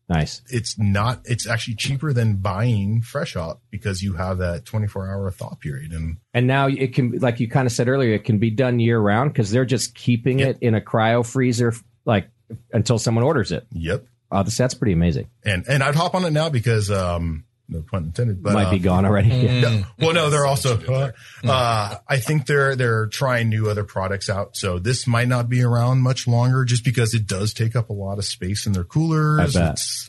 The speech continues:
Speaker 2: hard to ship. It's, you know, big packaging. Um, you know, I don't work for Y C H. I'm not trying to,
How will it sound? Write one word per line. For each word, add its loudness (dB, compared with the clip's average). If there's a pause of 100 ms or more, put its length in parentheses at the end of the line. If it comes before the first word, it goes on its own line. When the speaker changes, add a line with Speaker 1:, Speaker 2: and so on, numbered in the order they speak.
(100)
Speaker 2:
hard -2
to -6
ship. 0
It's, -8
you -8
know, -14 (520)
big -2
packaging. -2
Um, -6 (200)
you -2
know, -6
I -6
don't -2
work -4
for -4
Y -4
C -6
H. -6
I'm -4
not -6
trying -6
to, -8